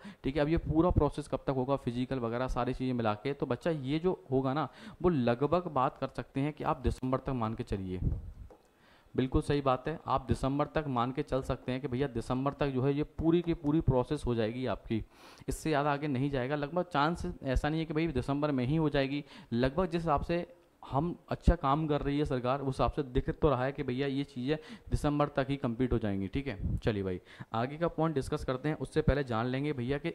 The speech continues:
आचार संहिता लगने वाली है, सर, इलेक्शन होने वाले हैं, तो उसका इस वैकेंसी पर क्या प्रभाव पड़ेगा। तो देखिए, इस वैकेंसी पर इसका कोई प्रभाव नहीं पड़ेगा, ये मैं लिख, ये हम, मैं लिख रहा हूँ यहाँ पे,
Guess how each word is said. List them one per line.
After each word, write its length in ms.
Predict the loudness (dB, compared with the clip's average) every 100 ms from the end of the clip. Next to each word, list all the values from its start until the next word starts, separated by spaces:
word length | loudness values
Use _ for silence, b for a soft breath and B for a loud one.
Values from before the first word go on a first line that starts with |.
| -2
आचार 320 | -2 0 -2
संहिता 260 | -2 -2
लगने 280 | -2 -2 -2
वाली 240 | -2 0 -2
है, 80 |
सर, 120 | -2 -2
इलेक्शन 300 | -4 -2 0
होने 180 | 0
वाले 220 | 2 2 0
हैं, 120 | -4 B B -2
तो 60 | -2
उसका 220 | 0 2
इस 160 | 4 4
वैकेंसी 380 | 0 0 -2 -2
पर 120 | -2
क्या 180 | 0 0
प्रभाव 300 | 2 0 2
पड़ेगा। 280 | 0 -2 -2
तो 100 | -2
देखिए, 220 | -2 -2 2
इस 160 | 2
वैकेंसी 380 | 2 -2 -2 -2
पर 120 | -2
इसका 160 | 0 -4 0
कोई 180 | 2 2
प्रभाव 340 | 2 0 0
नहीं 180 | 0 -2
पड़ेगा, 360 | 0 0 0 -2 B -10 0
ये 140 | 2
मैं 120 | 2
लिख, 160 | 0 -4 -8 -10
ये 220 | 0 0
हम, 160 | 2
मैं 160 | 0 0
लिख 180 | 0 0
रहा 80 | 0
हूँ 120 | 2
यहाँ 140 | 2
पे, 140 | 0